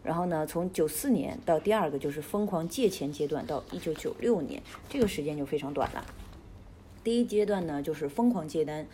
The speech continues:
我们来说一下接盘侠的诞生啊。欧美国家呢，在工业化发展的初期，大多都经历过劳动密集型的产业阶段。那么这个主要特征就是依靠大规模的体力劳动。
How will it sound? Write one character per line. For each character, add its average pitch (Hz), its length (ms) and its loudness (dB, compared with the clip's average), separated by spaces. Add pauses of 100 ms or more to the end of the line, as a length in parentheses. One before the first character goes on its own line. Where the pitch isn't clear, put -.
(300)
我 - 80 -8
们 175 80 0
来 175 80 4
说 190 200 0
一 - 20 2
下 185 100 0
接 214 220 4
盘 180 180 -4
侠 139 160 -4
的 151 120 -4
诞 156 180 -4
生 151 160 -8
啊。 139 160 -6 (760)
欧 302 80 0
美 262 160 6
国 160 140 6
家 185 200 2
呢， 156 200 0
在 156 220 2
工 180 200 -2
业 170 80 0
化 165 240 -4
发 165 240 -4
展 143 160 -2
的 139 120 -8
初 - 160 -6
期， 196 400 -2
大 170 120 -2
多 165 160 2
都 175 120 2
经 220 200 -2
历 208 120 2
过 147 240 4
劳 135 200 0
动 208 200 0
密 240 240 4
集 147 160 -4
型 135 200 -4
的 135 160 -2
产 - 240 -8
业 143 140 0
阶 147 160 -2
段。 143 260 0
那 - 60 -6
么 156 100 -4
这 190 140 -2
个 151 160 2
主 123 300 -4
要 - 260 0 (240)
特 175 180 6
征 160 240 0
就 165 120 -4
是 - 100 -6
依 180 160 -2
靠 - 240 -6
大 208 240 0
规 160 160 2
模 135 220 -2
的 135 140 -2
体 - 180 -8
力 135 140 0
劳 131 180 -4
动。 151 180 2